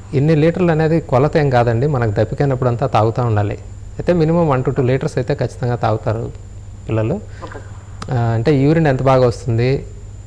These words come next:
Speaker 1: అనే దాన్ని బట్టి, ఇప్పుడు యూరిన్ బాగానే వస్తుంటే ఓకే, యూరిన్ తగ్గిపోతే మనం ఇంకా ఎక్కువ వాటర్ తాగాల్సి వస్తుంది ఈ సమ్మర్లో పర్టికులర్గా.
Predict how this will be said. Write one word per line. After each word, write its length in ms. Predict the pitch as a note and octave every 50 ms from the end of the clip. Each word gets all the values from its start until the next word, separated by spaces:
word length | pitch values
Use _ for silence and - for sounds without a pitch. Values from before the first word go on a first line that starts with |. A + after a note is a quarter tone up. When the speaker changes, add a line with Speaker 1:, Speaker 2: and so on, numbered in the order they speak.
| - - - - - - - - C#3+
Speaker 1:
అనే 140 | B2 B2 B2
దాన్ని 240 | A#2 B2 A#2+ B2
బట్టి, 220 | A#2 A#2+ G#2+ - C3+
ఇప్పుడు 160 | B2 - C3
యూరిన్ 260 | B2+ C3+ C#3+ D#3 D#3
బాగానే 240 | C3+ C3+ C3+ C#3+ D3+
వస్తుంటే 600 | C#3+ C#3 C3+ - - C3+ C3+ E3 E3+ F3 F#3 - - - - - - - - - - - -
ఓకే, 360 | C3+ B2+ C3+ - - A2 - - - - -
యూరిన్ 260 | C3+ C#3+ C#3+ D#3 D3
తగ్గిపోతే 420 | - C3 B2 C3 C#3 D3 C#3+ D3+ E3
మనం 200 | E3 D#3 C#3 B2+
ఇంకా 180 | A#2+ G#2+ B2+
ఎక్కువ 200 | A2+ A2 - A#2
వాటర్ 240 | A2 G#2+ G#2 A2+ A2
తాగాల్సి 360 | A2 G#2+ G#2 A2 A2 - -
వస్తుంది 340 | G#2+ - - A#2 G#2+ G#2+ A#2
ఈ 40 | G#2+
సమ్మర్లో 460 | - - A2 A2 A#2 A2+ A2+ G#2+ - - - - - - - - - - - - - - - -
పర్టికులర్గా. 500 | A#2 G#2+ - A2+ - A2+ G#2+ G#2+ A2 -